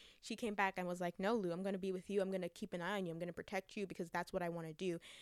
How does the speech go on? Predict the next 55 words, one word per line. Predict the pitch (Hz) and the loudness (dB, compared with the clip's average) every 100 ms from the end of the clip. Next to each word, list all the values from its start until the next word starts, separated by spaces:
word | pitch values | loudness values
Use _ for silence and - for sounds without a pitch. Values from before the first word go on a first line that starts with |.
| - - | -10 2
And | 285 | 4
I | |
just | 359 | 4
feel | 349 | 4
like | 320 | 2
Coco | 254 233 240 | 4 4 4
is | 233 | 2
just | - | -2
a | 214 | -2
really | 185 185 | 2 2
good | 185 185 | 2 0
friend | 170 170 | 0 -2
to | 180 | -2
Lou, | 170 165 | 0 2
and | 175 | 2
I | 180 | 0
love | 175 175 170 | -2 -2 -2
their | 208 196 | 0 0
relationship. | 175 165 - 185 196 - | 0 -4 -6 -6 -6 -4
I | 175 | -4
love | 175 170 | -2 -2
their | 185 175 | 0 0
dynamic. | 170 165 160 175 175 - - - - - | -2 -4 -4 -4 -4 -8 -20 -20 -14 -4
And, | 180 170 170 - - | 0 0 -2 -6 -2
um, | 180 170 160 - _ _ _ _ _ _ _ _ _ - | 0 0 -4 -10 _ _ _ _ _ _ _ _ _ 0
I | 220 | 0
can't | 262 254 | 2 0
wait | 214 | 0
to | 208 | -4
see | - 196 | -2 2
what | 185 | 2
it's | 185 | 0
gonna | 175 165 | -2 -4
look | 165 | -4
like | 180 - | -6 -6
in | 190 | -8
the | |
next | 165 - - | -8 -10 -12
book, | - - - _ _ _ - | -14 -14 -20 _ _ _ -4
if | 214 | -2
I | 180 170 | 0 -4
read | 151 | -4
it, | 143 - | -6 -6
because | - 165 | -4 -2
I | |
don't | 165 - | -2 -4
know | |
if | 160 | -8
I'm | 170 | -6
gonna | 165 160 | -6 -6
read | 160 165 | -8 -8
Blood | 165 | -6
and | 160 | -6
Honey | 156 160 160 | -4 -6 -4
yet. | 160 | -8